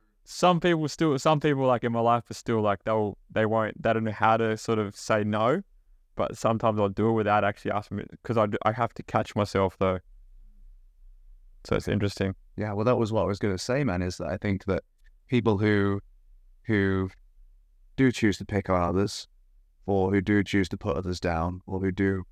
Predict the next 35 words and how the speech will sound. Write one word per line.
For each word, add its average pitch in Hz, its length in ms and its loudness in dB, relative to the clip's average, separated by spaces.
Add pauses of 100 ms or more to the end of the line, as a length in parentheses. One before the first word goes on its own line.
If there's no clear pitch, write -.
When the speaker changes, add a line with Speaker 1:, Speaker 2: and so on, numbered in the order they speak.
(420)
Speaker 2:
you 90 80 -4
know, 95 140 -4
we 107 80 0
wanna 92 200 0
play 98 360 0
that 92 240 0
comparison 98 600 0
game 90 280 0
and 92 120 -4
feel 92 200 -2
better 90 240 0
than 90 200 -2
the 87 120 -2
other 87 160 -2
guy, 85 380 -2 (1900)
that 104 180 0
comes 120 280 2
from 104 120 -4
a 95 80 -2
place 98 280 0
of 90 80 -4
insecurity - 680 -4
at 92 80 -4
the 95 40 -2
end 87 120 -2
of 85 80 -8
the 82 60 -2
day. 78 120 0
It - 120 -8
comes 110 300 0
from 101 120 -4
a 87 60 -4
place 90 340 -4
of 92 100 -8
lack 85 260 -4